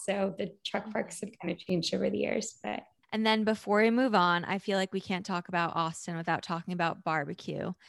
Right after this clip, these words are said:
Speaker 2: So what is your favorite barbecue spot?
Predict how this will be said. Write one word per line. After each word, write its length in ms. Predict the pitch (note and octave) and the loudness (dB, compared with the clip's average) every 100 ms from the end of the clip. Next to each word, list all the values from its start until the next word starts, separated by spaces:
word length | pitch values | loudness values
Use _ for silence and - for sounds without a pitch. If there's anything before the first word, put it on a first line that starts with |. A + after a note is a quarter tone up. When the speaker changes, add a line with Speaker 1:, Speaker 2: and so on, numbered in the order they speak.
| - _ | -20 _
Speaker 2:
So 380 | - - G3+ F#3 | -4 4 6 6
what 240 | E3+ F3 F3+ | 4 4 4
is 160 | F#3+ | 2
your 420 | G3 F#3+ F3+ E3+ - | 2 4 4 2 0
favorite 460 | G3 F3+ E3 E3 - | -4 -2 0 -2 -2
barbecue 420 | E3 D3+ F3+ F3+ | -4 -4 -6 -8
spot? 360 | F3 - - | -8 -6 -6